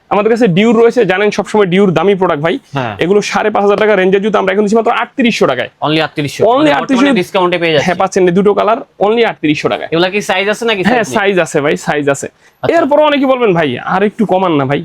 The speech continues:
Speaker 1: No problem, এই যে এইখান থেকে দেখেন, হ্যাঁ?
Speaker 2: এই যে।
Speaker 1: যা নিবেন তেরোশো।
Speaker 2: যা নিব তেরোশো।
Speaker 1: তেরোশো।
Speaker 2: এখন ভাই,
Speaker 1: অনেকে
Speaker 2: তেরোশো তো নিব, কোনো কথা, সমস্যা নাই, কিন্তু এগুলা টেকসই হবে কিনা ওটা
Speaker 1: ইনশাআল্লাহ ভাই,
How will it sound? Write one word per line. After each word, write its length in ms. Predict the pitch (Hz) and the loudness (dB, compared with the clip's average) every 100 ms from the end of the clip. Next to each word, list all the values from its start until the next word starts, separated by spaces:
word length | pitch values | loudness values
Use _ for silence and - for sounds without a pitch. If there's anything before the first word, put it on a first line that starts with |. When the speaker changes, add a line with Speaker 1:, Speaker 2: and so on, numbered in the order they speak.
| 147 | 0
Speaker 1:
No 100 | 160 | 0
problem, 340 | 190 160 131 127 | 2 0 0 0
এই 80 | 135 | 0
যে 80 | |
এইখান 380 | 151 185 - 156 | 2 0 0 0
থেকে 200 | 147 135 | 2 0
দেখেন, 260 | 113 120 143 | 0 0 0
হ্যাঁ? 180 | 233 170 | 0 0
Speaker 2:
এই 460 | 147 143 127 117 | -2 0 0 -2
যে। 120 | 98 98 135 | -4 -6 -4
Speaker 1:
যা 440 | 147 220 254 269 | -2 0 2 2
নিবেন 380 | 247 202 160 - - | 2 2 0 -4 -4
তেরোশো। 380 | 180 156 143 - - _ 120 | -2 0 0 -6 -12 _ -6
Speaker 2:
যা 280 | 143 151 165 | -4 -2 0
নিব 260 | 165 170 | 0 0
তেরোশো। 440 | 160 135 123 - 104 | -2 -2 -4 -6 -2
Speaker 1:
তেরোশো। 400 | 120 127 - - _ - | -2 -2 -6 -12 _ -8
Speaker 2:
এখন 200 | 143 156 | -2 0
ভাই, 100 | 156 | 0
Speaker 1:
অনেকে 140 | - 202 | 0 0
Speaker 2:
তেরোশো 340 | 175 185 185 | 0 0 -2
তো 80 | 170 | -2
নিব, 340 | 175 170 135 | 0 0 -2
কোনো 200 | 131 147 | -2 -2
কথা, 300 | 165 151 147 | -2 -2 -4
সমস্যা 360 | 143 156 147 147 | -2 -2 -2 -2
নাই, 160 | 127 | -2
কিন্তু 240 | 139 135 139 | -2 -2 0
এগুলা 220 | 139 143 | 2 0
টেকসই 300 | 185 180 185 | -2 -2 -2
হবে 280 | 180 170 139 | 0 0 -2
কিনা 180 | 135 135 | -2 0
ওটা 100 | 220 | 0
Speaker 1:
ইনশাআল্লাহ 400 | - 185 131 131 | 0 0 0 -2
ভাই, 200 | 151 | -4